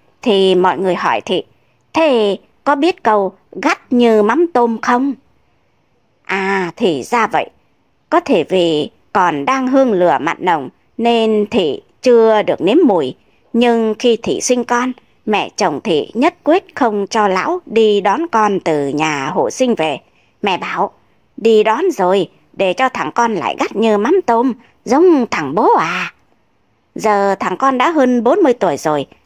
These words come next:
may quá, gắt như mắm tôm, không phải là gen di truyền.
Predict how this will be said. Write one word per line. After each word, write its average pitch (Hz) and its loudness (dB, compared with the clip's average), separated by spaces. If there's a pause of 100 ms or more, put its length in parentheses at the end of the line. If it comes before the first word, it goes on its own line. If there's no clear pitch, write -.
(140)
may 208 -2
quá, 330 -4 (400)
gắt - -4
như 214 2
mắm 269 0
tôm, 233 0 (260)
không 277 -2
phải 139 -4
là 147 -2
gen 247 -2
di 247 0
truyền. 180 0